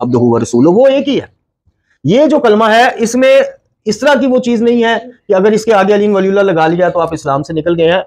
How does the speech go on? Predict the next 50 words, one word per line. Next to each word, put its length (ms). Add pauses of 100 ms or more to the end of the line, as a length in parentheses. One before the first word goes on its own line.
(240)
वो 120
एक 160
अलग 220
बात 260
है 60
कि 100
जो 100
कलमा, 480 (320)
जो 340
खुद 320 (420)
मोहम्मद 360
और 80
आले 180
मोहम्मद 280
अलैहिस्सलाम 540
ने 100
भी 80
सारी 220
ज़िंदगी 320
पढ़ा 180
और 120
पढ़वाया 340
है, 80
वो 120
यही 220
है, 200 (380)
ये 80
जो 60
मैंने 180
आपको 220
बताया, 320
अशहदु 340
अन 100
ला 140
इलाहा 240
इल्लल्लाह 260
व 80
अशहदु 220
अन्न 160 (540)
मुहम्मदन 340
अब्दुहु 260
व 100
रसूलुहु। 460 (540)
तो 100 (140)
उनको 240
आप 140
बताएं 380
कि 100
जनाब 340
ये 400